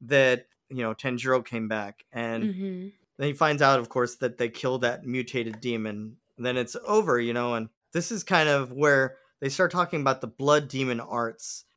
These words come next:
Speaker 1: and how not only can it make them stronger, but the strength can actually give them powers. And he's, he's gonna come across different kinds of demons with different powers. He questions, "Well,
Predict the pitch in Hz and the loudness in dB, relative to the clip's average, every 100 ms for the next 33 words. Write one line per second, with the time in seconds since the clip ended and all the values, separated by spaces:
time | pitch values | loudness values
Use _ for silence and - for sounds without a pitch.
0 | _ 123 117 117 120 117 113 _ _ - | _ -8 -6 -2 2 2 0 _ _ -2
1 | 143 151 156 156 143 143 127 131 127 123 | 2 4 4 2 0 -2 0 -2 -2 -4
2 | 113 - - 156 151 147 151 156 - _ | -6 -4 2 4 4 2 0 0 -8 _
3 | - 123 120 113 - _ _ 131 - - | 0 2 4 2 -4 _ _ -8 -6 0
4 | 151 147 139 - - 143 127 - 127 120 | 0 0 -2 -14 -4 -2 -2 -4 -8 -2
5 | 127 120 117 117 117 113 117 120 117 113 | -2 -2 -6 -4 -2 0 0 -2 -4 -6
6 | 117 - - 160 202 190 208 185 208 185 | -6 -6 -8 0 0 4 2 4 4 4
7 | 185 196 196 143 160 170 170 160 170 165 | 4 0 -2 -2 -2 -2 -2 -2 0 0
8 | 156 139 - 151 151 139 147 135 135 135 | -2 -4 -4 -2 -2 -2 0 2 2 0
9 | 135 - _ _ 143 139 214 - 185 135 | -4 -14 _ _ -8 4 4 4 -2 -2
10 | 143 131 | -6 -8